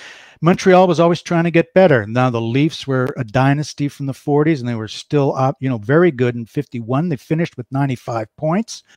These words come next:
You know, they were only six behind Detroit. Uh, <laughs> Detroit was, you know, after that, where they were used to winning the league by thirty points. I mean, they just really dominated.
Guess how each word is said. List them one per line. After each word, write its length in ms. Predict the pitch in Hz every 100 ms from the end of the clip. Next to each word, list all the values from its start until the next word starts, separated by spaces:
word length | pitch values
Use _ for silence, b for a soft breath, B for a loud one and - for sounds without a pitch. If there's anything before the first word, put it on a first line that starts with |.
| b
You 60 | 156
know, 60 |
they 60 | 127
were 100 | 139
only 140 | 165
six 320 | 123 - 165 -
behind 420 | 131 127 160 170
Detroit. 480 | 117 - 127 123 - _ B B B
Uh, 380 | 117 117 120 131 -
<laughs> 60 |
Detroit 460 | - - - 175 143
was, 220 | 127 - B B B
you 60 | 151
know, 80 | 131
after 300 | 143 147 139
that, 200 | 143 175
where 220 | 127 131
they 160 | 151 143
were 120 | 123
used 360 | 120 147 147 -
to 280 | 120 113 104
winning 360 | 110 151 139
the 80 | 117
league 360 | 117 147 156 123
by 120 | 113
thirty 440 | - - 151 135 120 -
points. 440 | 180 147 - -
I 40 |
mean, 140 | 127 127
they 100 | 147
just 220 | 127 110 113 117
really 320 | 156 143 117
dominated. 720 | 117 135 135 117 107 107